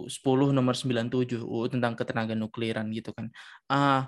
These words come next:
saya juga, saya juga sempat lihat itu di presentasinya yang Ibu berikan di webinarnya Apronuki, dan itu kalau boleh diintisarikan gitu, Bu, apa sih sebenarnya yang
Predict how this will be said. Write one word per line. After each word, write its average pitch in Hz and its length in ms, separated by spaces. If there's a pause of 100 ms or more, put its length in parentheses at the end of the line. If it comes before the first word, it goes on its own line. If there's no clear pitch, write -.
(460)
saya 175 240
juga, 170 160
saya 202 160
juga 156 160
sempat 151 160
lihat 147 240
itu 147 160
di 139 80
presentasinya 127 640
yang 123 240
Ibu 123 160
berikan 127 320
di 120 80
webinarnya 120 480
Apronuki, 127 800
dan 131 160
itu 240 320 (640)
kalau 185 180
boleh 180 240
diintisarikan 147 880
gitu, 123 160
Bu, - 80
apa 143 240
sih 254 80
sebenarnya 151 560
yang 131 240